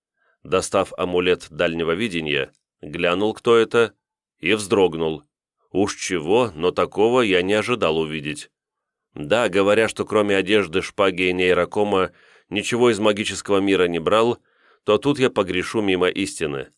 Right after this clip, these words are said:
В хранилище пять десятков полных накопителей изумрудов, причем мана целителя, мой личный запас, Н З. Ну и семь амулетов и артефактов. Всего семь.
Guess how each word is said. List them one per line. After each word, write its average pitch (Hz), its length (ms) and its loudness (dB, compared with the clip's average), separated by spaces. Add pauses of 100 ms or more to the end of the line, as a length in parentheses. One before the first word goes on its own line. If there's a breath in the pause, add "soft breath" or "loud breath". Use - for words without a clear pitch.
(580)
В - 80 -20
хранилище 120 600 0
пять 104 280 0
десятков 101 580 -4
полных 101 400 0
накопителей 90 640 -4 (100)
изумрудов, 85 640 -4 (400)
причем 104 580 -2
мана 95 340 2
целителя, 87 680 -4 (240)
мой 107 220 2
личный 107 340 0
запас, 87 600 -2
Н 104 200 0
З. 87 280 0 (840)
Ну 110 180 4
и 143 80 4
семь 131 320 0
амулетов 92 580 0
и - 100 -4
артефактов. 82 840 -4 (320)
Всего 113 400 2
семь. 73 280 -4